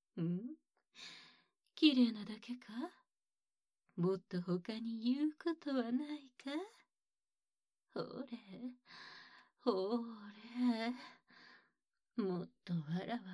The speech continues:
を見てみよ。<laughs> よいぞ。好きなだけ見るがよい。先ほどからずっ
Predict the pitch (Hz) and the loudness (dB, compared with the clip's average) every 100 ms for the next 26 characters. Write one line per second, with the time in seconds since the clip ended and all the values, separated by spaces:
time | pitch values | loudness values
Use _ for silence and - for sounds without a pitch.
0 | 180 175 170 196 240 247 285 247 208 180 | -6 -6 -6 -4 -4 -4 -4 -4 -2 -2
1 | 185 - 247 - - _ _ _ _ _ | -2 -4 -6 -8 -20 _ _ _ _ _
2 | _ _ _ _ _ - 233 226 247 _ | _ _ _ _ _ -8 -6 -6 -12 _
3 | _ _ - - - - _ _ _ _ | _ _ -12 -10 -10 -14 _ _ _ _
4 | - 240 226 233 208 - 180 196 294 403 | 0 2 2 0 -2 -8 -6 -2 -2 -4
5 | - - _ _ _ _ _ _ _ _ | -8 -20 _ _ _ _ _ _ _ _
6 | _ _ - - - 202 202 226 226 226 | _ _ -12 -12 -8 -6 -4 -6 -8 -12
7 | 233 - 233 240 240 233 226 302 - _ | -16 -8 -6 -4 -2 -4 -4 -8 -14 _
8 | _ _ _ _ _ 240 247 359 349 302 | _ _ _ _ _ 4 6 6 4 0
9 | 247 220 233 233 285 - - - _ _ | -4 -2 -2 -2 -4 -8 -18 -20 _ _
10 | - - - _ _ _ _ _ _ - | -20 -20 -20 _ _ _ _ _ _ -10
11 | - 170 170 175 180 170 190 - 202 220 | 0 0 2 -2 -2 -4 -6 -10 -10 -10
12 | - - | -10 -12